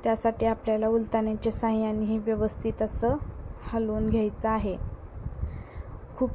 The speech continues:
मस्त असा कोल्हापुरी झणझणीत आणि चमचमीत रस्सा बनत आलेला आहे. अगदी बघितलं ना की तोंडाला पाणी सुटतं. तुम्ही पण ही रेसिपी नक्की ट्राय करा आणि कशी झाली ते आम्हाला सांगायला विसरू नका. तुम्ही बघू शकता खूप छान असं गिजगा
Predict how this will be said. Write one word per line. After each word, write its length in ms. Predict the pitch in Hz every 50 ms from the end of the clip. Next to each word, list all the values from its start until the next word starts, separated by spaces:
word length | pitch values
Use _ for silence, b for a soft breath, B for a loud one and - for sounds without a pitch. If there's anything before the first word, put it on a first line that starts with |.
| - 240
मस्त 360 | 240 247 233 - - - -
असा 260 | 233 226 - - 233
कोल्हापुरी 600 | 226 - 247 240 233 233 226 220 - - 220 233 226
झणझणीत 640 | 214 233 240 233 233 226 233 233 233 233 220 - 233
आणि 160 | 226 226 226
चमचमीत 640 | 214 - 247 233 233 220 - 233 226 220 220 - -
रस्सा 340 | 233 233 233 - - - 220
बनत 420 | 214 214 226 226 226 220 220 - 226
आलेला 400 | 226 220 220 220 220 220 226 226
आहे. 200 | 233 226 220 220
अगदी 300 | 220 220 214 214 233 226
बघितलं 540 | 208 - 226 214 220 226 - - 233 226 220
ना 80 | 220 220
की 160 | - - 226
तोंडाला 480 | 220 - 226 220 214 220 220 214 220 220
पाणी 360 | - - 220 220 214 214 220
सुटतं. 460 | - - 233 - - - - - 214 202 B B B B B B B B - -
तुम्ही 240 | 233 226 226 226 226
पण 220 | 233 - 226 233
ही 160 | 233 226 240 233
रेसिपी 480 | 240 240 233 - - 226 - - 233
नक्की 400 | 226 226 233 226 - - - 240 226 -
ट्राय 200 | - 233 233 226 226 - -
करा 200 | 226 220 220 214
आणि 240 | 220 220 220 220 214 - -
कशी 280 | 240 226 - 247 240
झाली 280 | 226 233 233 226 226 226
ते 160 | 220 - 233
आम्हाला 420 | 233 226 220 226 220 220 220 220 226
सांगायला 440 | - 240 233 220 220 220 220 220 220
विसरू 360 | 220 233 226 - - 226 226
नका. 360 | 226 226 226 220 - 220 202 B B B B B B B B -
तुम्ही 220 | 226 226 220 220
बघू 260 | 214 214 220 214 226 226
शकता 360 | - 233 220 - - - 214 -
खूप 220 | - 240 - - -
छान 300 | - 233 233 226 220 220
असं 320 | 220 220 - - 233 220
गिजगा 320 | 220 233 220 - - 214